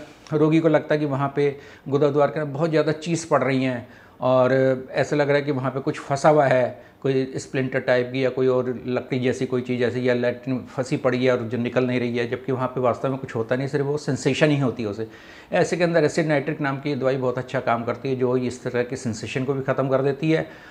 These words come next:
और, अ, उस जख्म को भी हील कर देती है। इस प्रकार से वो एनल फिशर ठीक हो जाते हैं। लेकिन एनल फिशर ठीक करने के लिए कभी भी लापरवाही नहीं करनी चाहिए कि भाई चलो मैंने अपने आप कोई दवाई ले ली, ऐसा ना करें। डॉक्टर के पास जाएं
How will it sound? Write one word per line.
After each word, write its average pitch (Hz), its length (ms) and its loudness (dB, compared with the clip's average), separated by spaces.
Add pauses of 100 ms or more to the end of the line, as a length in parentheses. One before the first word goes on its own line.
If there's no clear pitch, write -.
(200)
और, 143 240 6
अ, 131 340 -6 (480)
उस 135 160 -2
जख्म 131 280 -2
को 127 100 -4
भी 143 140 0
हील 135 180 0
कर 117 160 -2
देती 110 300 -4
है। 98 140 -4 (180)
इस 156 100 -6
प्रकार 151 280 4
से 151 100 -2
वो 147 60 2
एनल 131 200 -2
फिशर 135 260 -4
ठीक 131 220 -4
हो 117 120 -2
जाते 107 220 -4
हैं। 104 120 -8 (360)
लेकिन 165 220 2
एनल 165 200 0
फिशर 170 280 2
ठीक 165 220 -2
करने 160 220 2
के 160 60 2
लिए 165 100 2
कभी 156 240 2
भी 165 100 0
लापरवाही 156 440 4
नहीं 151 180 0
करनी 135 240 -2
चाहिए 135 400 -4 (400)
कि 147 140 4
भाई 147 300 2 (120)
चलो 143 200 2
मैंने 143 200 2
अपने 139 240 0
आप 135 180 -2
कोई 139 220 -4
दवाई 131 220 2
ले 131 140 2
ली, 131 80 0
ऐसा 131 280 0
ना 127 140 -2
करें। 127 360 -4 (440)
डॉक्टर 123 360 -2
के 156 80 2
पास 151 220 4
जाएं 151 300 0